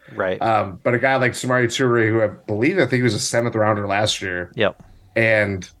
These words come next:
Speaker 2: you know, it didn't, he had a few plays here and there, but it, <laughs> the fact that the old Q B was talking about how kind of lackadaisical that he took his approach going into his rookie training camp
Speaker 1: Mm-hmm.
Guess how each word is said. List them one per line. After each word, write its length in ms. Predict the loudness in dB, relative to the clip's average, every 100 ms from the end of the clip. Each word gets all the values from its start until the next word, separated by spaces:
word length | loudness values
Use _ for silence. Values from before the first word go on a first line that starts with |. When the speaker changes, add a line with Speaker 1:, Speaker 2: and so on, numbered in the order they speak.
| _ _ -20 -20 -18
Speaker 2:
you 160 | -6 -2
know, 200 | -2 -2
it 140 | -4
didn't, 360 | 0 0 0 -6 _ _ _ _ _ -20 _ _ _ -18
he 160 | -4 0
had 120 | 2
a 80 | 0
few 200 | 0 -2
plays 320 | 2 2 2
here 140 | 2
and 80 | 2
there, 140 | 2 2
but 160 | 0
it, 240 | 0 -2 -2
<laughs> 60 | -14
the 120 | -14 -14 -16 -16 -16 -16
fact 220 | -2 0
that 220 | 2 -2 0
the 140 | 2
old 240 | 4 2
Q 260 | 0 -2 0
B 220 | 2 2
was 220 | 2 -2
talking 200 | -2 -2
about 200 | 0 -2
how 460 | 0 0 0 -2 -8 -14
kind 180 | -4 -2
of 100 | -2
lackadaisical 1040 | -2 -2 -2 -6 -2 0 0 -2 0 0
that 200 | 0 -4
he 160 | -4 -8
took 320 | -2 -2 -2 _ _ -4
his 180 | -4
approach 560 | -4 -2 2 2 -2 -4
going 200 | 0 2
into 180 | 2 -2
his 140 | -4
rookie 320 | -2 -2 0 -6
training 320 | -4 -6 -4
camp 320 | -4 -4 -4
Speaker 1:
Mm-hmm. 320 | -8 -6 -8